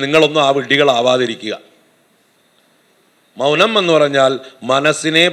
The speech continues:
ഭഗവാനോട് ചേർത്തിരുത്തുക, സമാധിയിലിരിക്കുക, ഭഗവാനുമായി ചേർന്നിരിക്കുക, അതാണ് മൗനം. അല്ലാതെ വാചികമായിട്ടുള്ള മൗനമല്ല മൗനം.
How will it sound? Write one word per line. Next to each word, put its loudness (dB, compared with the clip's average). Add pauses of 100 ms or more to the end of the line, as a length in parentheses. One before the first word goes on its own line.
ഭഗവാനോട് 4 (120)
ചേർത്തിരുത്തുക, 0 (480)
സമാധിയിലിരിക്കുക, 2 (840)
ഭഗവാനുമായി 4 (100)
ചേർന്നിരിക്കുക, -2 (680)
അതാണ് 0
മൗനം. -2
അല്ലാതെ 2 (420)
വാചികമായിട്ടുള്ള 2
മൗനമല്ല -2 (320)
മൗനം. -10